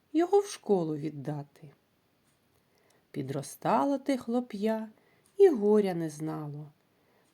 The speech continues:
та настав лихий світанок, батьків враз не стало.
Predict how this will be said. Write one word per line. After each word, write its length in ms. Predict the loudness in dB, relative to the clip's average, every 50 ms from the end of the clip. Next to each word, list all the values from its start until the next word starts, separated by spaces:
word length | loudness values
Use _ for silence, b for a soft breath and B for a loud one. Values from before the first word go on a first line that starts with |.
| _ -6
та 160 | -6 -4 -4
настав 720 | -4 -6 -8 -10 -12 -8 -2 0 2 2 2 0 0 0
лихий 460 | 0 0 0 -2 -4 -6 -4 -4 -4
світанок, 1040 | -6 -8 -12 -10 -8 -8 -8 -6 -6 -6 -4 -4 -4 -6 -8 -8 -10 -12 -14 -18 -20 b b b b b b b _ -10
батьків 680 | -6 -4 -4 -4 -6 -10 -14 -10 -8 -4 -4 -4 -6 -6 -8
враз 460 | -8 -6 -6 -6 -6 -10 -14 -20 -20 _ _
не 180 | -12 -12 -12 -12
стало. 640 | -14 -18 -16 -12 -10 -10 -10 -10 -10 -14 -16 -18